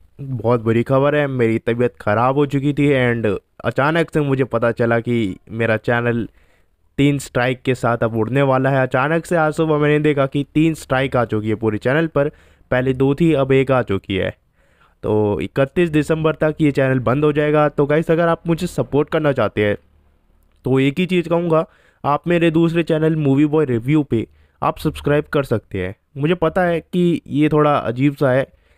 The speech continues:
मैंने काफ़ी मेहनत की थी इस चैनल पे, आपको पता ही है मैं डेढ़ साल से इस चैनल पे मेहनत कर रहा था और जब तीन महीने बाद रिजल्ट मिले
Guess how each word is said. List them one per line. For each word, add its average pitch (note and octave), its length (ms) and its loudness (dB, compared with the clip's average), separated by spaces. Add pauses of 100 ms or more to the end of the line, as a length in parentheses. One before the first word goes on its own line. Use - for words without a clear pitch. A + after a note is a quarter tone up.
(260)
मैंने C#3 160 0
काफ़ी C3+ 340 0
मेहनत E3 320 0
की D#3 180 0
थी D#3+ 120 2
इस D3+ 80 -2
चैनल C3 260 0
पे, C3+ 260 -2 (520)
आपको C3 240 -2
पता C#3 240 -2
ही D#3 120 0
है D3 60 2
मैं C#3+ 200 0
डेढ़ C#3 240 2
साल C3+ 240 2
से C#3+ 80 2
इस C#3 120 -2
चैनल B2+ 220 0
पे C3+ 100 0
मेहनत A#2+ 360 0
कर A#2 160 0
रहा A2 120 2
था G#2+ 200 0 (280)
और C3+ 140 2
जब D3+ 180 0 (240)
तीन E3 220 2
महीने D3+ 340 0
बाद C#3 420 0
रिजल्ट C#3 400 0
मिले A2 300 0